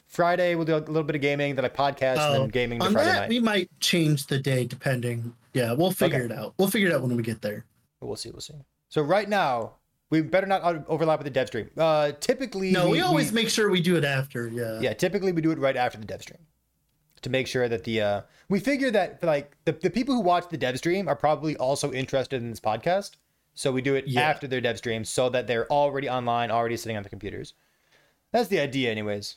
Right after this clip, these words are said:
Speaker 1: So if you got any better ideas, let me know in the comment section of this YouTube video as it goes up. If you listen to this on Spotify, YouTube, or somewhere else, let me know where it is for you so I can make sure that it gets to you in the best, smoothest way possible. I've been Perry the Pig. This is episode thirty. Dread,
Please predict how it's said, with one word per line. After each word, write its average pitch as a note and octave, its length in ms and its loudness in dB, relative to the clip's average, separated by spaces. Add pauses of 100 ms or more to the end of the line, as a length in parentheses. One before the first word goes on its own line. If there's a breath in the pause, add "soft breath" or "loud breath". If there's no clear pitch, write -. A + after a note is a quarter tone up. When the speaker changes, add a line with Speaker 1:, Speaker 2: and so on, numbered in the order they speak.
Speaker 1:
So B2+ 400 0
if D#3 140 -2
you A3+ 60 2
got B3+ 120 2
any B3 140 -2
better C4 260 2
ideas, D#3 480 0 (440)
let E3+ 100 -2
me F3+ 80 -2
know G3 160 4
in F#3+ 80 -2
the E3 60 -4
comment E3+ 280 -2
section F3 220 -2
of E3+ 60 -4
this D#3+ 120 -6
YouTube F#3 220 -6
video A#2+ 460 0 (120)
as B2 280 0
it B2 100 -8
goes A2+ 220 -2
up. A#2+ 200 -2 (440 soft breath)
If E3 100 0
you G#3 80 2
listen G#3+ 300 -2
to A3+ 40 4
this A3 120 0
on F#3+ 140 0
Spotify, F#3+ 600 2
YouTube, F#3 300 -2
or E3+ 60 0
somewhere E3+ 260 0
else, D#3+ 240 2
let E3+ 80 -2
me E3 80 0
know D3+ 160 2
where D3 180 0
it A#2+ 80 -4
is D3+ 240 -2
for - 140 -8
you E3+ 320 0
so C3 180 0
I C3 80 2
can C3 120 -6
make C3+ 180 0
sure C#3 140 -4
that C3+ 100 0
it B2+ 80 -6
gets D#3 160 -6
to - 140 -8
you D3+ 200 0
in D#3 140 -2
the E3+ 80 0
best, C3+ 420 -2
smoothest C3+ 400 -6
way A2 120 -2
possible. E3 520 -2 (600 soft breath)
I've A3 180 2
been A#3 140 -2
Perry A3 160 2
the A3+ 60 -2
Pig. A#3 200 -2
This F#3 100 -12
is F3+ 40 0
episode F#3 280 -2
thirty. A3+ 340 -2
Dread, A#3 580 0